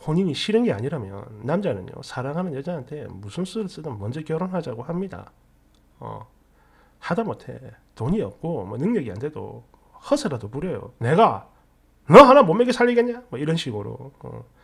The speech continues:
그것도 아니라 해도 어떻게든 "우리 꼭 결혼하자고 붙잡아 두려고 노력이라도 하지, 노력이라도 하지." 이런 식으로 말도 안 하고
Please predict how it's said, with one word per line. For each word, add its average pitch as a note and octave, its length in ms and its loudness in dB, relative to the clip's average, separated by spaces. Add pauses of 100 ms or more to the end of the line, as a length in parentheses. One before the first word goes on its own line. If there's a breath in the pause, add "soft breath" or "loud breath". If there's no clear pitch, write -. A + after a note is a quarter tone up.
(720 soft breath)
그것도 F#3 380 0
아니라 G#3 380 4
해도 A2+ 540 -4
어떻게든 D#3+ 680 -4
"우리 D#3 240 -6
꼭 C4 220 -8
결혼하자고 G3+ 680 -4
붙잡아 D4 400 2
두려고 D#3 320 -2
노력이라도 C#3+ 500 -2
하지, C#3+ 240 -8
노력이라도 D#3+ 500 2
하지." A2+ 560 -8 (440 loud breath)
이런 E3+ 160 2
식으로 B2 720 -8 (320)
말도 C#3+ 440 2
안 C#3 100 0
하고 A#2+ 400 -10